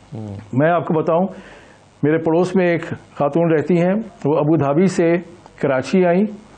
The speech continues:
Speaker 2: कराची में उन्होंने अपने parents के पास बच्चे छोड़े, यहाँ से वो Canada गईं, Emirates से वापस कराची आईं और अपने बच्चों को लेके अबू धाबी चली गईं।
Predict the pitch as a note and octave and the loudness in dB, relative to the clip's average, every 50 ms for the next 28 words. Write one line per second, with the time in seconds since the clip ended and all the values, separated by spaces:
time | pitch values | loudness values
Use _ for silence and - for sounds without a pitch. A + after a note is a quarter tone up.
0 | - - - - - D3 C#3+ D3 C#3+ F#3+ E3+ F3 F3 E3+ E3+ E3 E3+ E3 D#3 E3 | -20 -20 -6 -4 -2 0 0 0 0 0 2 2 2 2 4 4 2 2 2 0
1 | E3 D#3+ D#3+ D3 D3 D#3+ E3+ - - F3 - D#3 D3+ C#3 C3+ B2+ - F3+ E3 - | 0 0 2 2 2 2 0 -2 -2 -2 0 0 0 0 -2 0 0 -2 0 0
2 | - E3+ E3 F#3 F3+ E3+ D#3 C#3+ D3 D3+ - - E3+ D#3 D3 D3 D3 B2+ B2+ C3 | 0 2 2 4 4 4 2 2 0 0 0 0 0 0 0 0 0 0 2 2
3 | C#3 E3 E3+ F3 F3 F3+ G3 - - - - - - - - - - - - - | 2 2 2 2 2 0 0 -2 -6 -16 -20 -20 -20 -20 -20 -20 -20 -20 -20 -18
4 | - - E3 C#3+ D3+ E3 F#3 G3+ - - - C3+ A2 - - - - - - - | -8 -4 0 2 2 2 2 2 0 -2 -2 -2 -2 -2 -6 -14 -20 -20 -20 -20
5 | - - - - - - - - - - - - - - C3 C3 C3+ F3+ F#3 F3+ | -20 -20 -20 -20 -20 -20 -20 -20 -20 -20 -20 -10 -4 -2 0 0 2 0 0 0
6 | - F#3 F3 E3+ E3 E3 - F#3+ F3 E3+ F3 F#3 F3+ E3+ D#3+ D#3+ F3 E3+ D3+ D3+ | 2 2 0 0 0 0 0 2 2 2 2 2 2 0 0 0 0 0 2 0
7 | D3 - F3+ E3 E3+ D#3+ D#3 D#3+ D#3 E3+ D3+ C#3 D3+ B2+ C3+ C3+ C3+ C3+ A#2+ - | 0 0 2 2 4 4 2 2 2 0 2 2 2 0 0 0 0 0 0 0
8 | B2 B2+ B2+ C3+ C3+ C3+ | 0 0 0 2 0 0